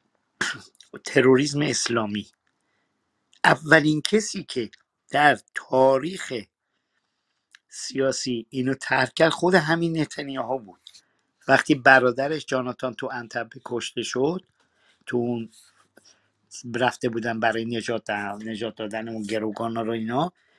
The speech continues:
یک کنفرانسی بوده تو نیویورک سال هفتاد و شش بوده یا هفتاد و پنج، هزار نهصد هفتاد و شش هفتاد و پنج. تو اون سمیناری که تو نیویورک بوده،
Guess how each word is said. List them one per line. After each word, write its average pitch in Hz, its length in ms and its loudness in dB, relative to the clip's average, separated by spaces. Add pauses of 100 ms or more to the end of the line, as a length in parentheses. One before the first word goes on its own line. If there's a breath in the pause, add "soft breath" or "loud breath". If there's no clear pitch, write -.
(160)
یک 143 400 6 (120)
کنفرانسی 151 720 2
بوده 170 240 6
تو - 180 -2
نیویورک 120 800 4 (840)
سال 180 440 0 (360)
هفتاد 156 540 0
و - 20 0
شش - 400 -2
بوده 123 460 0 (840)
یا 110 120 -2
هفتاد - 420 -4
و 104 100 -10
پنج، 101 480 -4 (1400)
هزار 127 240 2
نهصد 131 280 4
هفتاد 123 220 2
و - 40 -2
شش 127 200 -4
هفتاد 120 260 0
و - 20 -6
پنج. 107 140 -6 (420 loud breath)
تو - 140 0
اون 190 80 8
سمیناری 151 680 4
که - 120 -2
تو - 180 -2
نیویورک 135 540 4
بوده، 139 300 2